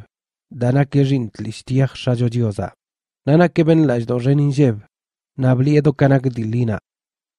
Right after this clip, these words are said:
Na Juan na biedi ischeune. Chebenin bzagni idle kanaunia. Ben aziza, na keben zagjiaga kanad. La bazwak se kanazi swanad. Da na keben wen injeb, na da jakjga ilejo.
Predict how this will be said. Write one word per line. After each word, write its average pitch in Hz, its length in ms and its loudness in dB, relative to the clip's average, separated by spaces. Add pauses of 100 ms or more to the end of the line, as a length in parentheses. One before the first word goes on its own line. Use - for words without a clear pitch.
(260)
Na 143 140 2
Juan 147 300 4
na 117 140 -2
biedi 131 400 0
ischeune. 123 540 -2 (760)
Chebenin 139 460 4
bzagni 127 400 0
idle 123 260 -2
kanaunia. 120 600 -2 (760)
Ben 143 200 4
aziza, 117 540 0 (380)
na 131 180 2
keben 127 360 0
zagjiaga 117 580 -2
kanad. 113 500 -2 (500)
La 156 160 4
bazwak 156 420 4
se 147 160 0
kanazi 120 460 2
swanad. 107 500 -2 (880)
Da 135 180 0
na 165 100 4
keben 170 300 2
wen 160 220 4
injeb, 147 400 4 (320)
na 117 140 -4
da 120 120 -2
jakjga 135 420 0
ilejo. 123 440 2